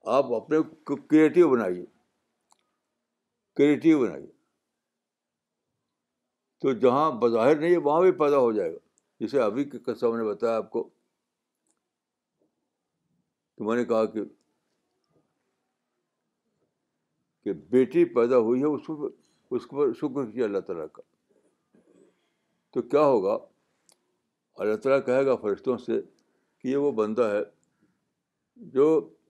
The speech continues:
دیے پر راضی ہوا۔ لوگ مانگنے پر راضی ہوتے ہیں، جو مانگا انہوں نے وہ ان کو ملا تو، تو خوش ہیں۔ لیکن یہاں کیا ہے کہ یہ بندہ وہ بندہ ہے کہ جو اس کو دیا گیا اس پر راضی ہوا۔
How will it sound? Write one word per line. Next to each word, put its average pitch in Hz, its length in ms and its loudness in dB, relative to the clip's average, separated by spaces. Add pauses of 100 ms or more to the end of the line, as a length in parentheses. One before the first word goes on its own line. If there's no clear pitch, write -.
(600)
دیے 123 400 2
پر 180 160 0
راضی 143 320 4
ہوا۔ 85 200 -4 (540)
لوگ 131 260 4
مانگنے 120 440 2
پر 143 120 0
راضی 123 180 2
ہوتے 120 300 -2
ہیں، - 80 -16 (1600)
جو 120 160 2
مانگا 120 320 4
انہوں 135 260 2
نے 139 80 -4
وہ 113 200 0
ان 127 100 -4
کو 117 80 -4
ملا 110 340 2 (280)
تو، - 340 -6 (220)
تو 117 120 -2
خوش - 260 -8
ہیں۔ 73 120 -12 (800)
لیکن 123 200 0
یہاں 135 260 4
کیا 139 260 2
ہے 139 80 4
کہ 131 120 -8
یہ 131 120 4
بندہ 113 320 0
وہ 117 180 -2
بندہ 101 300 -4
ہے 80 160 -4 (1200)
کہ 117 80 -6
جو 120 180 -2
اس 123 80 -4
کو 151 120 -4
دیا 127 280 4
گیا 160 120 4
اس 151 160 6
پر 160 80 -2
راضی 147 260 4
ہوا۔ 110 220 -2